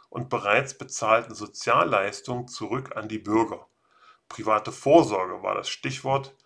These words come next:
Riester. Der Staat fördert heute und will die Steuer dann später bei der gültigen Kaufkraft wieder zurückhaben. Und zwar unabhängig davon,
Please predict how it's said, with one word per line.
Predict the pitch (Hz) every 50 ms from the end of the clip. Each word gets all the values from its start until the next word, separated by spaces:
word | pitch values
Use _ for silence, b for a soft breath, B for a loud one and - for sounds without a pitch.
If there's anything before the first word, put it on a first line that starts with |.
| b b b b b b _ -
Riester. | 90 95 113 143 139 - - - 95 - - - _ _ _ _ _ _ _ _ _ _ _ _ _ _ _ _ _ _ _ _ - - - - -
Der | - -
Staat | - - 120 123 160 175 -
fördert | - - 139 143 143 185 185 - -
heute | 139 135 143 143 139 185 185 196 190 _ B B B B B B B B B B B B B B
und | - 131 127 127 -
will | 107 110 117
die | 143
Steuer | 139 - - 104 95 101 113
dann | 117 131 135 131
später | - - - 95 95 95 - 139 147 156 147 - _ _ b b b b b b b _ _ _ _ _ _ _ _ - - - - _ _ _ _ _ _ _ _ _ _ _ -
bei | 104 104
der | 98 92 90
gültigen | - - 90 82 - 107 -
Kaufkraft | - - 160 175 170 - - - 92 90 - - - -
wieder | 92 98 92 -
zurückhaben. | - - 131 120 151 151 - - 95 90 - - 82 _ _ _ _ _ _ _ _ _ - B B B B B B B
Und | B 131
zwar | - - 117 123
unabhängig | 170 208 220 196 - 135 120 107 101 95 - -
davon, | - 98 98 107 107 - 160 160 160